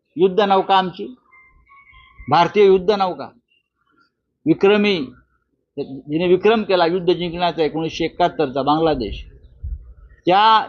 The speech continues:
युद्ध नौकेच्या व्यवहारात सुद्धा वाचवण्याच्या नावाखाली भारतीय जनता पक्षानेच पैसे खाल्ले, अठ्ठावन्न कोटी रुपये.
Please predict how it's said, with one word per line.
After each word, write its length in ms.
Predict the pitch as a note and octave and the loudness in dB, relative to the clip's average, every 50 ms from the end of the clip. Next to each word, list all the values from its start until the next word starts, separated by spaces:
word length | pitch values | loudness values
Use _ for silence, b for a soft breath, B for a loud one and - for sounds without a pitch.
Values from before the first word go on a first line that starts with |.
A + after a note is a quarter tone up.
| - | -6
युद्ध 280 | E3 F3 G3 F#3 E3+ F#3+ | -6 -6 -6 -2 -2 -2
नौकेच्या 600 | G3+ F#3+ F#3+ F#3 E3 - F#3+ F#3 F3+ - G3 F#3+ F#3+ | -2 0 -2 -4 -2 -2 -2 -2 -2 -2 0 0 0
व्यवहारात 500 | F3+ E3+ E3 D#3 D3+ D3+ E3+ F3+ F#3+ F3+ | 2 2 2 2 2 2 4 4 2 2
सुद्धा 380 | - - D#3+ C#3+ C3+ C3 A2+ G2+ G#2 | 0 -4 -8 -6 -4 -4 -4 -4 -2
वाचवण्याच्या 600 | A#2 C3+ D3 C#3+ - E3+ F3 F3 F3 E3 D#3+ E3+ | 0 0 0 0 0 -2 -2 -2 -2 -2 -4 -4
नावाखाली 680 | D#3+ D3+ D3+ C#3+ C#3+ D3+ D3 C#3 C3+ A#2 G#2 G2+ A#2+ C#3 C#3 - _ _ _ _ _ | -2 0 0 2 2 2 0 0 -2 -6 -10 -10 -12 -14 -14 -18 _ _ _ _ _
भारतीय 340 | B2 C3+ D3+ - - G#3 G#3 | -2 0 0 2 2 2 2
जनता 260 | G3 F#3+ F#3+ F3 A3+ | 2 2 2 0 -2
पक्षानेच 420 | G3+ G3 G3+ - - A#3+ C4 - - | -2 -2 -4 -4 -4 -4 -4 -4 -2
पैसे 260 | B3 A3+ - - G3 - | -2 -2 -2 -2 -4 -6
खाल्ले, 280 | D#3+ B2+ A2+ A#2+ A#2 - - _ _ _ _ _ _ _ _ _ _ _ - - _ _ _ _ _ _ - - - | -6 -6 -6 -8 -12 -14 -20 _ _ _ _ _ _ _ _ _ _ _ -20 -20 _ _ _ _ _ _ -20 -10 -6
अठ्ठावन्न 480 | - - - - F#3+ F#3+ F3+ F3+ F3+ F3+ | -6 -4 -2 0 0 0 0 0 0 0
कोटी 280 | E3 - E3 - E3 | 0 0 0 0 0
रुपये. 280 | D#3 C#3+ B2+ - B2+ B2 | -2 -2 -4 -6 -8 -10